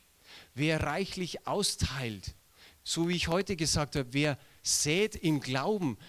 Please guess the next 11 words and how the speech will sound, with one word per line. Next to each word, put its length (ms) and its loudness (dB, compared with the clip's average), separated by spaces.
wer 140 0
groß 540 -2
sät 260 0
im 180 0
Glauben, 460 -2
wird 300 0
auch 140 -8
eine 180 0
reiche 500 0
Ernte 320 -2
zurückbekommen. 880 0